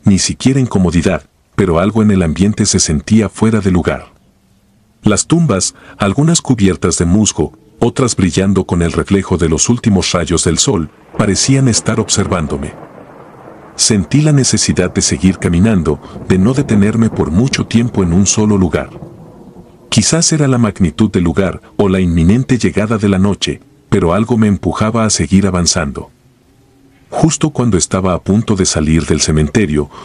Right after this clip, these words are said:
un anciano apareció a mi lado. No lo había visto acercarse, pero ahí estaba, caminando con paso lento pero firme.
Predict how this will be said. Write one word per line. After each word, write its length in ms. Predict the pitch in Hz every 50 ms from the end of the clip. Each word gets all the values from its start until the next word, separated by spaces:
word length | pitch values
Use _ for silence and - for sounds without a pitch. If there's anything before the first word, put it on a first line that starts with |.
| - - -
un 140 | 123 127 127
anciano 460 | 104 95 - - 113 117 120 120 113
apareció 500 | 110 - 95 90 101 - - - 107 107
a 60 | 98
mi 140 | 92 92 87
lado. 340 | 87 87 76 71 - - - _ _ _ _ _ _ _ _ _ _ _ _ _ _ _ _ _ -
No 200 | 98 104 123 147
lo 100 | 165 170
había 240 | 156 143 151 147 135
visto 300 | 123 120 113 - - 107
acercarse, 640 | - - 101 - - 104 95 87 - - 101 - - - - - _ _
pero 200 | - 98 - 78
ahí 200 | 73 76 104 123
estaba, 480 | 123 113 - - 113 104 92 78 71 - - - - - _
caminando 520 | - 101 92 87 82 80 92 113 117 120 110
con 220 | - 101 92 82
paso 320 | - - 101 95 - 98 87
lento 340 | 82 92 104 104 - 98
pero 220 | - - 95 90 85
firme. 420 | - - 107 95 76 73 - -